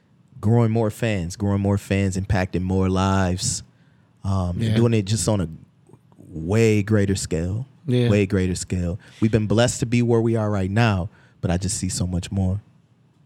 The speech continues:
Speaker 2: That's the thing.
Speaker 1: Yeah.
Speaker 2: You know, you gotta manifest that.
Speaker 1: Absolutely.
Speaker 2: I think that's been the biggest with my process. I, this started off as an idea.
Speaker 1: Yeah.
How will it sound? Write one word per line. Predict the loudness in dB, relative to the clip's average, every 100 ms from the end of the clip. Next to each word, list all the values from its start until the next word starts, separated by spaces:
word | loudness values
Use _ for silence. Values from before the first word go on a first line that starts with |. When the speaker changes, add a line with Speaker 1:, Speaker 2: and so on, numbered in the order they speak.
| -20 -10
Speaker 2:
That's | -4 -4 -4
the |
thing. | -4 -2 -2 -2
Speaker 1:
Yeah. | 2 2 2 -2 -6
Speaker 2:
You | -4
know, | -2
you | 0 0
gotta | 0 0
manifest | 2 0 0 -4 -6 -4
that. | -4 -6 -10 -14 -4
Speaker 1:
Absolutely. | -4 -4 -2 -2 -2 -6 -10
Speaker 2:
I | -4
think | -2 0
that's | -2 -2
been | -2
the | 0
biggest | 0 -2 -2 -4 -16 -8
with | -4
my | -2 -2
process. | -4 -8 -8 -8 -10 -12 -18 _ _ _ _
I, | -14 -14 _ _ _
this | -4 -4 -4
started | -2 0 2 2
off | 0 0
as | -4 -2
an | -2
idea. | -4 -4 -4 -4 -6 -6
Speaker 1:
Yeah. | -2 0 -2